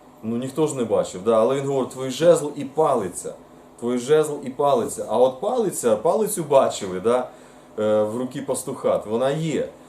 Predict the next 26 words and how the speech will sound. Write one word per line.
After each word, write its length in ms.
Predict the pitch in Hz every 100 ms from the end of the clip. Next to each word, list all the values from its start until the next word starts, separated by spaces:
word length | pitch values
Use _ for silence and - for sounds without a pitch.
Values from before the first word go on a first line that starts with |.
| - -
Але 240 | 104 131
він 280 | 131 185 180
порівнює, 680 | 165 160 202 180 139 113
він 240 | 101 127 131
говорить, 400 | 135 156 151 131
що 200 | - 135
ні-, 280 | 147 170 147
нібито 380 | 165 165 156 156
це 200 | - 156
як 180 | 151
одне 240 | 151 147 156
і 40 |
те 120 | 151
саме. 540 | 151 - 165 135 104 80 - - - -
Твій 160 | 131
жезл 420 | 139 143 165 143
і 40 | 143
палиця, 540 | - 160 - - -
тобто 460 | 98 123 131 135 120 - - -
твоя 260 | 123 139
палиця, 440 | 139 180 175 147 135
вона 240 | 131 139
має 460 | 151 156 151 143 - -
як 160 | 127 127
символ 460 | - 165 151 147
влади. 520 | 135 143 139 135 101